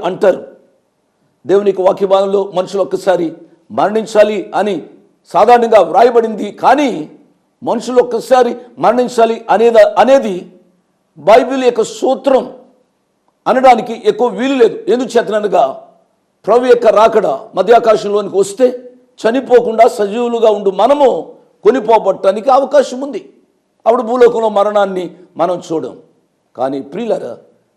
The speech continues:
చివరిసారిగా నేను మనవి చేస్తున్నాను, ఈ ఇద్దరు సాక్షులు మోషే భక్తుడు, ఏలియా భక్తుడు అని గ్రహించాలని ప్రభుపేట నేను మనవి చేస్తున్నాను.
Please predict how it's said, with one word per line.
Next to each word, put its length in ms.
చివరిసారిగా 680
నేను 180
మనవి 260
చేస్తున్నాను, 600
ఈ 120
ఇద్దరు 260
సాక్షులు 640
మోషే 400
భక్తుడు, 600
ఏలియా 420
భక్తుడు 540
అని 280
గ్రహించాలని 600
ప్రభుపేట 540
నేను 120
మనవి 240
చేస్తున్నాను. 360